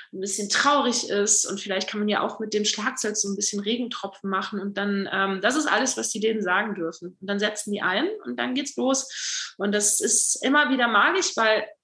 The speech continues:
das, du kannst es dir nicht nochmal anhören. Und das ist auch der Zauber von Wortakkord, dass du eben nicht danach nochmal auf YouTube oder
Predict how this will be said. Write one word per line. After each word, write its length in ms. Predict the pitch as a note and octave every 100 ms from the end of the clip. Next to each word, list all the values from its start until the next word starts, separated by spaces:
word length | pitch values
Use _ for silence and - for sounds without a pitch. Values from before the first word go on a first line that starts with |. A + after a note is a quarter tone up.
| _
das, 200 | A3 A3
du 100 | A#3
kannst 320 | - B3 D#4
es 140 | D4+ -
dir 120 | C4
nicht 220 | C#4 -
nochmal 320 | C4+ C4 -
anhören. 380 | A#3 G#3+ F3 E3+
Und 140 | G3
das 120 | G#3+ A#3
ist 200 | B3 -
auch 200 | B3 B3+
der 140 | A#3+
Zauber 400 | - - F#4 G#3+
von 280 | - G3+ G3+
Wortakkord, 680 | E3+ E3 D3+ - G#3+ A3+ A3
dass 180 | G3+ -
du 200 | G3+ G3+ - - -
eben 300 | B3 A#3 B3
nicht 260 | D4 D#4+ -
danach 340 | G#3+ F#3+ F#3
nochmal 360 | G3 G3 G3 F#3
auf 80 | -
YouTube 580 | B3+ C#4 - G#3+ A#3
oder 500 | - G3 F#3+ F3+ G3+